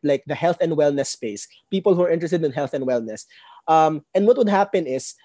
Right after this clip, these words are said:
sometimes people fall into the trap that I want as mu-, I want to reach as much people as possible. So I'll target a broad interest like health and wellness, which will probably give me around, let's, let's, let's give a number of ten million,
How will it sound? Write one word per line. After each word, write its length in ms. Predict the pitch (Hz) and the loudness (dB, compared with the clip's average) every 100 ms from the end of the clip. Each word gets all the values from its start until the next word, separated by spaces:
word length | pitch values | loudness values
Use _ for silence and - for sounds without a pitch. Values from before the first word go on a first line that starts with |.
| _ | _
sometimes 500 | - 233 220 208 - | -2 2 2 2 -2
people 380 | - 196 196 208 | -8 -8 0 0
fall 220 | - 170 | 2 2
into 160 | 175 165 | 2 0
the 100 | 165 | 0
trap 280 | 151 147 - | 0 -2 -4
that 100 | 151 | 0
I 60 | 156 | 2
want 340 | 165 180 202 196 _ - - | 4 4 2 0 _ -14 -10
as 160 | - | -6
mu-, 180 | 175 175 - | -4 -4 0
I 40 | |
want 180 | 175 196 | 0 0
to 40 | 202 | -2
reach 160 | 185 | -2
as 140 | 165 175 | -6 -4
much 400 | 175 - - _ - | -6 -6 -16 _ -8
people 380 | 196 - 139 | -4 -2 -2
as 120 | 135 - | -2 -4
possible. 520 | 135 - 120 104 95 _ _ - | -4 -4 -8 -10 -12 _ _ -6
So 120 | 180 | 0
I'll 140 | 165 | 2
target 280 | 170 185 180 | 4 2 2
a 60 | 156 | 0
broad 320 | 139 160 165 | 0 2 2
interest 440 | 160 151 143 135 143 | 0 0 -2 -2 -2
like 160 | 135 | -4
health 220 | - 135 | -4 -4
and 120 | 143 131 | -4 -4
wellness, 440 | 127 131 196 - _ - | -2 -2 -4 -6 _ -8
which 100 | 156 | -4
will 80 | 170 | 0
probably 400 | 180 175 170 170 | 0 0 -2 -2
give 240 | 160 151 | -2 -2
me 120 | 160 | -4
around, 500 | 143 139 131 131 131 135 | -2 -2 -2 -6 -6 -6
let's, 400 | 139 - - - | -8 -10 -14 -6
let's, 480 | 151 - - - - | -6 -6 -10 -10 -10
let's 180 | 156 151 | -8 -4
give 140 | 160 156 | -2 -2
a 60 | |
number 200 | 156 147 | -2 -2
of 120 | 143 - | -2 -2
ten 180 | 160 | 0
million, 680 | 151 147 143 143 139 135 131 | 2 2 2 0 -2 -6 -8